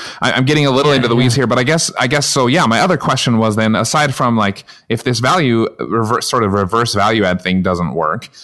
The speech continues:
Speaker 1: um, then yeah, could you, could you just do it as a fixed project? So I guess on Upwork, when it, when it's a fixed project, do they still see the hourly breakout? Like,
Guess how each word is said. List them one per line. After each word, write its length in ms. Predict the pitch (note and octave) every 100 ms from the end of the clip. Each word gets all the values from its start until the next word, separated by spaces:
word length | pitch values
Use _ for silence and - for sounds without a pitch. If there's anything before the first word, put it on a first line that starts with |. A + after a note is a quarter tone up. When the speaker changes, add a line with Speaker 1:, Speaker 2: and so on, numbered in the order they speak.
| - _
Speaker 1:
um, 500 | A2 G#2+ F#2 F2+ - _ _ _ _ _ _ _ -
then 360 | A2 G#2+ G2+ -
yeah, 220 | C#3+ F#2+
could 240 | - A2
you, 200 | G#2+ G#2+
could 220 | - A#2
you 120 | G#2+ G2+
just 320 | G#2 - - _ _ _ _ - G2+
do 200 | B2 A#2
it 60 |
as 120 | G2+ F#2
a 80 |
fixed 520 | F2+ - B2 - - -
project? 720 | - B2 A2+ E2+ E2 - - - - -
So 180 | - D#3
I 120 | D3
guess 240 | F#3 A3+
on 180 | - D3+
Upwork, 720 | - G#3 - C#3 G#2 - - - - -
when 200 | A#2+ B2+
it, 120 | B2+
when 180 | A2+ B2+
it's 140 | B2+ B2
a 60 |
fixed 420 | - C#3+ - -
project, 640 | - C3 A2+ F#2 F#2+ - - _ _
do 100 | C3
they 100 | A#2+
still 300 | B2 - B2+
see 200 | B2+ C#3+
the 200 | B2 A#2
hourly 360 | G2+ G#2+ A2+ A2+
breakout? 560 | F#2+ F2 F#2+ A2 C#3
Like, 180 | G2+ G2